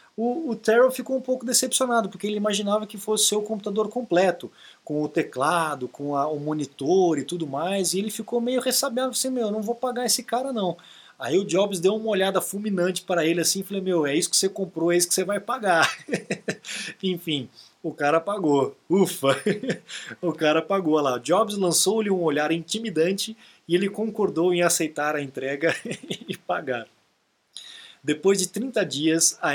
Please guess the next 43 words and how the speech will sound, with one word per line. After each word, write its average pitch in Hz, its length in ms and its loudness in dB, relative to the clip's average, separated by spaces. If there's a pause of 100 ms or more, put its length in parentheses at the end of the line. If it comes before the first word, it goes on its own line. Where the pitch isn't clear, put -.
Apple 175 360 0
estava 156 440 0
à 147 40 -2
beira 156 280 2
de 151 80 -4
se - 160 2
tornar 139 440 -6 (260)
rentável, 127 800 -2
cara. 107 260 -12
Olha 139 140 -4
que 135 100 -14
legal. 110 400 -8 (420)
Conseguiram 175 540 2
construir 165 460 0
as 147 100 2
placas 160 480 -2
com 156 160 -6
um 151 40 -8
custo 160 380 -4
menor 156 440 0
do 139 100 -16
que, 120 540 -6
de, 113 240 -8
do 117 180 -20
que 117 360 -12
pensávamos, 165 840 -4
né? 170 180 -6 (420)
E 233 240 0 (120)
porque 208 220 -2
ele 220 120 2
fez, 208 340 -2
tinha 208 280 -2
feito 202 260 -2
um 208 80 -6
bom 185 160 -4
negócio. 165 640 -2
É, 123 380 -6
aqui 127 180 -12
é - 20 -6
uma 139 140 -4
frase 143 320 -4
do 143 80 -8
próprio 151 500 -6